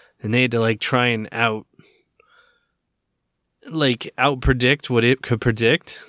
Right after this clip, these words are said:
and, and, and it really didn't. Um, I, I thought that was very creative. The, there was only, like, one time that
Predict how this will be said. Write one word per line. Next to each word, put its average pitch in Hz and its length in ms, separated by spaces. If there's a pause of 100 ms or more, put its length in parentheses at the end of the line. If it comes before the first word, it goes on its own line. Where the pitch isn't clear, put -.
(160)
and, 117 320
and, 107 300 (120)
and 110 200
it 113 60
really 120 280
didn't. 120 360 (1300)
Um, 107 400 (760)
I, 135 320
I 135 60
thought 131 160
that 123 120
was 117 140
very 113 240
creative. 107 580
The, 95 260
there 120 140
was 117 140
only, 127 240
like, 110 480 (1400)
one 131 360
time 123 580
that 110 380